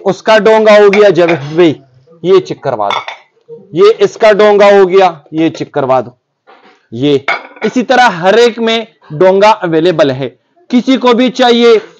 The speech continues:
डोंगे के साथ चाहिए तो डोंगे के साथ भी मिल जाएगा, without डोंगा चाहिए।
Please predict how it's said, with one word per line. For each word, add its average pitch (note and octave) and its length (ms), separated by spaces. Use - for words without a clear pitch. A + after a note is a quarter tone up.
डोंगे A#3 400
के B3+ 160
साथ A3 420
चाहिए A3+ 360
तो A3 140
डोंगे G#3 320
के G#3 160
साथ F3+ 280
भी G3+ 180
मिल A3+ 180
जाएगा, G#3+ 300
without A3 560
डोंगा A#3 300
चाहिए। A3+ 420